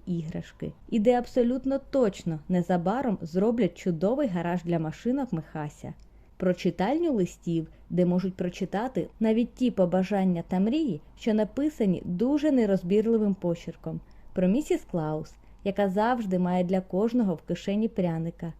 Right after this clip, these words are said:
І цілий рік пахне свіжим печивом і рідиною для миття підлоги. Про дружбу Рудольфа та Клопотунчика. Про ялинки, що їх прикрашають кульками та ланцюжками з паперу,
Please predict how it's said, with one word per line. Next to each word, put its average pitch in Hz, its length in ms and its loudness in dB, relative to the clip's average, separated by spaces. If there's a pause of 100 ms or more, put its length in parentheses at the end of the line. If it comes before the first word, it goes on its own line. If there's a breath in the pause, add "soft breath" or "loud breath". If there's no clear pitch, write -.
(260)
І 196 80 -4
цілий 226 580 2
рік 240 440 -4
пахне 202 360 -2
свіжим 190 380 -2
печивом 196 600 -2
і 220 120 2
рідиною 214 600 2
для 175 180 0
миття 190 380 0
підлоги. 170 600 -2 (440)
Про 202 160 4
дружбу 196 480 2
Рудольфа 185 560 0
та 180 180 -4
Клопотунчика. 180 1000 -2 (140)
Про 233 180 0
ялинки, 214 720 2
що - 160 -4
їх 196 160 0
прикрашають 196 720 0
кульками 220 580 0
та 175 160 -2
ланцюжками 185 680 -2
з - 20 -6
паперу, 160 600 -6